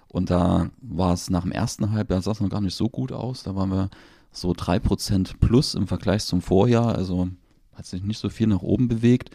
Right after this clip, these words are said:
Und dann, das war so meine Wahrnehmung, hat man dann wirklich gemerkt, dass wir da sehr, sehr viel Arbeit reingesteckt haben, was Thema Marketing angeht. Wir haben auch ein bisschen mehr Geld in die Hand genommen beim Thema Marketing. Ich glaub, wir haben fast tausend Euro im Monat mehr ausgegeben als noch die Jahre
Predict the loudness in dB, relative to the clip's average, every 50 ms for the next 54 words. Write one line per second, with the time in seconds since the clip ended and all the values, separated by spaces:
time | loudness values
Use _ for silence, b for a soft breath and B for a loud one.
0 | B B B B B B B -4 0 2 4 6 6 6 6 4 4 4 4 4
1 | 4 4 4 6 6 6 6 6 6 6 6 6 6 6 6 6 4 4 2 0
2 | 0 2 2 2 4 2 2 0 -2 -4 -6 -4 -2 0 2 2 2 2 -2 -4
3 | -6 -4 -2 -2 0 0 0 -2 -2 -2 -4 -4 -4 -2 -2 0 0 0 0 0
4 | 0 -2 -2 -2 -2 -4 -6 -6 -6 -6 -6 -6 -6 -6 -6 B B B B B
5 | B B B B B _ -6 -4 -4 -2 0 2 2 4 4 4 2 2 0 -2
6 | -2 -2 -2 -2 -2 -2 -2 -2 0 2 2 2 2 0 0 0 2 2 2 0
7 | 0 -2 -2 0 0 2 2 2 2 2 2 2 4 4 4 4 4 2 0 -2
8 | -2 -4 -2 -2 -2 0 0 -2 -2 -2 -4 -4 -2 -2 0 0 0 0 -2 -4
9 | -6 -6 -6 -4 -4 -6 -6 -8 -10 -8 -6 -4 -2 -2 -4 B B B B B
10 | B B B B B B -10 -8 -6 -6 -6 -8 -6 -4 -2 -2 0 0 0 0
11 | 2 2 2 2 0 0 2 2 4 4 2 4 4 4 6 6 6 4 2 0
12 | -2 2 4 4 6 6 4 2 2 0 0 2 2 4 6 6 6 4 4 2
13 | 2 2